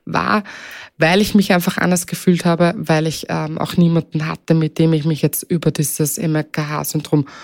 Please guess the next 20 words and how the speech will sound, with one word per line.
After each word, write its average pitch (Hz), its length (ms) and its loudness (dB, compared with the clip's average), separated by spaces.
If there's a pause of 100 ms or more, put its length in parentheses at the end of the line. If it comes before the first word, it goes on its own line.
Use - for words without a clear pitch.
(520)
austauschen 185 640 4
kann, 151 300 -4
ja. 160 200 0 (500)
Meine 165 160 6
Freundinnen, 170 680 2 (180)
die 156 120 2
haben 170 160 2
das 175 160 2
ja 175 100 0
alle 165 200 2
nicht 147 180 -2
gehabt, 170 320 -2
die 165 60 2
haben 160 120 2
eine 156 240 2
gute 165 240 0
Sexualität 160 760 0
gehabt - 300 -6
und 151 180 -6
ich - 320 -10